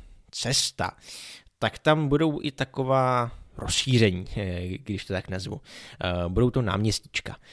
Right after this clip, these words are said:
Eh, náměstíčka, trošku i hřiště, a vlastně hned na několika místech, na začátku u Botyče, eh, poté u sídliště Vlasta, takže vlastně, eh,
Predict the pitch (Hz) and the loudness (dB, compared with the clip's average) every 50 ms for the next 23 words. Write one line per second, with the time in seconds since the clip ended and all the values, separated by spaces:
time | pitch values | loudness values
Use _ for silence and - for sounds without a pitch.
0 | - - - - - - - 90 85 82 - - - - - - - - 104 113 | -20 -20 -20 -18 -8 -4 -2 -2 -2 -2 -4 -6 -8 -10 -10 -6 0 2 4 4
1 | 135 156 160 147 - - - 143 127 - - - 143 135 127 123 120 117 113 - | 6 6 4 2 2 -2 -2 0 0 0 2 6 6 8 8 8 6 4 2 -2
2 | - - _ _ _ - - - - - - 113 113 101 - - 139 135 - 135 | -6 -10 _ _ _ -2 0 0 0 -2 0 0 0 0 -2 -4 -8 -10 -6 -4
3 | 113 110 107 131 131 - - - 151 143 131 131 139 - - - - - - - | -2 2 4 4 4 4 4 6 6 6 6 4 0 -6 -12 -18 -20 -6 -2 -2
4 | 98 95 92 92 92 92 92 95 95 - - - - 113 110 107 104 104 101 101 | 0 0 0 0 0 0 0 -2 0 0 -2 -2 -2 -2 0 0 0 0 0 -2
5 | 95 95 95 95 92 98 - 104 101 107 110 104 - 113 113 120 113 - 127 123 | -2 -2 -4 -4 -6 -6 -4 -4 -2 0 -2 0 0 0 0 0 2 2 2 2
6 | 120 - 117 101 101 110 110 - - 143 135 127 120 - - - - - - - | 4 2 0 0 0 0 -2 0 2 4 4 4 2 0 -10 -14 -12 -12 -12 -12
7 | _ - - _ 110 107 107 107 135 131 - 147 127 120 113 - - - - 104 | _ -18 -12 _ -2 0 4 4 2 2 4 2 2 2 0 -2 -6 -4 -4 -4
8 | - - 117 120 127 127 127 131 113 - - - 113 - - - - - - - | -2 -2 0 2 2 2 2 0 -4 -2 0 0 0 0 -2 -6 -14 -18 -16 -14
9 | - - - - - - - 104 101 98 98 98 95 92 95 95 87 _ - 101 | -14 -14 -16 -14 -6 0 2 2 4 4 4 4 2 2 2 0 0 _ -4 -4
10 | - - 113 107 104 - 113 107 - - - 113 107 110 113 - - - 120 110 | 0 0 2 2 2 0 -2 -6 -6 -6 -6 -4 0 2 2 2 4 4 2 4
11 | 101 107 104 - - - - 117 101 92 - - - - - 143 - - - 95 | 4 4 2 2 0 0 0 0 0 0 0 -4 -4 -4 -4 -6 -6 -6 -4 -4
12 | - - - - - - - 98 92 92 95 98 | -6 -6 -4 -6 -6 -4 -4 -4 -2 -2 -4 -4